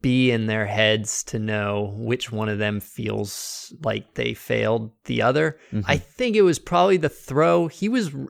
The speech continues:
Speaker 1: it,
Speaker 2: Yeah.
Speaker 1: it's a hard throw, you know? Like, he's really close to the
Speaker 2: Mm-hmm.
Speaker 1: catcher in that situation. First basemen don't relay. Like, the first basemen are cutoff men. They're not relay men. And so they,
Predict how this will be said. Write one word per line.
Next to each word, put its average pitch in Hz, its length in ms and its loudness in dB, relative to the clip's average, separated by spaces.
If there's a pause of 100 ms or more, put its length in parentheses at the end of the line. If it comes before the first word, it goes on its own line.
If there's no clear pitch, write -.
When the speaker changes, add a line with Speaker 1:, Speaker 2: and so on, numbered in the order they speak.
(100)
Speaker 1:
it, 175 120 0
Speaker 2:
Yeah. 190 200 0
Speaker 1:
it's - 120 -6
a 247 60 4
hard 302 460 0
throw, 170 440 4
you 135 200 -2
know? 147 320 -2
Like, 165 300 0 (520)
he's 240 400 -4
really 359 220 6
close - 720 2 (160)
to 151 140 2
the 143 80 6
Speaker 2:
Mm-hmm. 110 200 4
Speaker 1:
catcher 190 360 4
in 139 100 4
that 120 200 4
situation. 120 520 -2
First - 460 2
basemen 294 360 6
don't 190 320 6
relay. 147 540 0 (100)
Like, 143 260 6 (400)
the 165 260 0 (180)
first 226 260 4
basemen 190 300 4
are 143 60 2
cutoff 131 460 4
men. 120 300 -12
They're 135 180 2
not 160 280 2
relay 123 320 0
men. 117 240 -10
And - 160 -8
so 147 120 4
they, 196 320 4